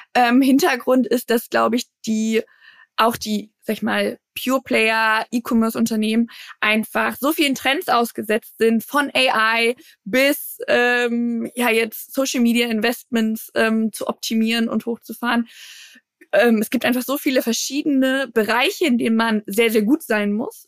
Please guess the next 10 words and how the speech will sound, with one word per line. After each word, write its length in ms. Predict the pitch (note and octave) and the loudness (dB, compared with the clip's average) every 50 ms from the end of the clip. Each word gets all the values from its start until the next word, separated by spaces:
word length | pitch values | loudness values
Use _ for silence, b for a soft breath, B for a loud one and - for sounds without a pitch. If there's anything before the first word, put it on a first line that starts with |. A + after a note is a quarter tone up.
| _ _ | _ _
um, 560 | - - A#3 A#3 A3+ A#3 A3+ A3+ A3+ A3+ - _ | 2 4 6 6 6 4 2 2 0 -2 -6 _
ähm, 640 | - A3 G#3+ A3 A3 G#3+ G#3+ G#3+ G#3+ A3 G#3+ G#3 G3 | -2 0 0 2 2 2 0 0 0 -2 -4 -6 -4
vorne 240 | - A#3+ A#3 A3+ A#3 | -2 0 2 2 2
mitzuspielen, 540 | A#3+ D4 - - B3 - - - B3 A3+ A3 | 2 0 -2 -8 -10 -8 -4 -2 0 0 2
um 80 | G#3+ | 0
erfolgreich 460 | A#3+ A#3 - B3 A#3+ - - C#4+ A#3+ - | 0 0 0 -2 -2 0 -2 -4 -4 -4
zu 100 | - A3 | -6 -6
sein, 300 | A#3 A#3 A#3 A#3 A3+ - | -2 -2 -2 -2 -2 -2
um, 340 | - A3 A#3 A#3+ A#3 A3+ A#3 B B B B B B B B _ - | 0 2 4 4 4 4 2 B B B B B B B B _ -2
ähm, 420 | A#3 A3+ A3 A3 A3 A3+ A3+ A3+ | 0 2 2 2 2 2 2 0